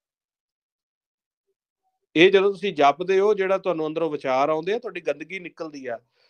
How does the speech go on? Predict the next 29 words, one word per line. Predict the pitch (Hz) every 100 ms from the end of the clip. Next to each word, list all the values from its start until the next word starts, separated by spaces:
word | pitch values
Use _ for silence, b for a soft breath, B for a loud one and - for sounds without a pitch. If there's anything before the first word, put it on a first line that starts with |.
| _
ਸੋ | - 160
ਜਪਦਿਆਂ | 147 147 147 180 190
ਵਿਚਾਰ | 180 170 156 165
ਆਉਂਦੇ | 165 165 190
ਆ, |
ਪਰਵਾਹ | 202 190 175 220
ਨਾ | 226
ਕਰੋ, | 196 190
ਜਪੀ | 175 185 220 196
ਜਾਓ, | 180 156
ਜਪੀ | 151 170 196
ਜਾਓ। | 156 143
ਜਦੋਂ | 123 143 160
ਗੰਦਗੀ | 147 147 156 160
ਨਿਕਲ | 151 175
ਗਈ, | 170
ਆਪਣੇ | 156 139 151
ਆਪ | 143
ਵਿਚਾਰ | 131 127 120 120
ਹਟ |
ਜਾਣਗੇ। | 123 120 123 _ _ _ _ _ _ _ _ _ _ _ _ _ _ _ _ _ _ _ _ _
ਸਿਮਰਨ | - - 226 247
ਨਹੀਂ | 202
ਕਰਨਾ | 165 139 131
ਛੱਡਣਾ। | 117 120 117 107 - _ _ _ _ _ _ _ _ _ _ _ _ _ _ _ _ _ _ _ _
ਆਪ | 131 139 160
ਵੀ | 202
ਕਰਨਾ | 185 175 180
ਹੈ, | 175